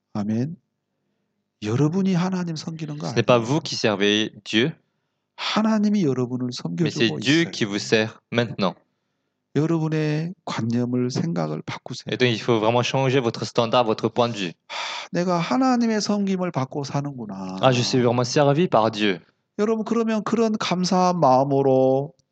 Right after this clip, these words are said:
Speaker 1: 하나님의 일에 함께하고
Speaker 2: Alors ainsi, je peux vraiment être, euh, présent au travail de Dieu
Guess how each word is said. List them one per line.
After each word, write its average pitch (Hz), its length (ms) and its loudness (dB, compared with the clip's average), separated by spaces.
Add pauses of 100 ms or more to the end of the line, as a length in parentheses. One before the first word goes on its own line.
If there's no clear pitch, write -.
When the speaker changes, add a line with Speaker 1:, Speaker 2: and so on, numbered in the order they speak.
(120)
Speaker 1:
하나님의 147 680 -2
일에 117 160 0
함께하고 120 840 -4
Speaker 2:
Alors 107 180 6
ainsi, 117 260 2
je 113 100 -4
peux 117 120 -2
vraiment 120 300 2
être, 113 640 2
euh, 98 460 4
présent 135 540 2
au 107 60 2
travail 110 320 2
de 98 120 0
Dieu 117 280 2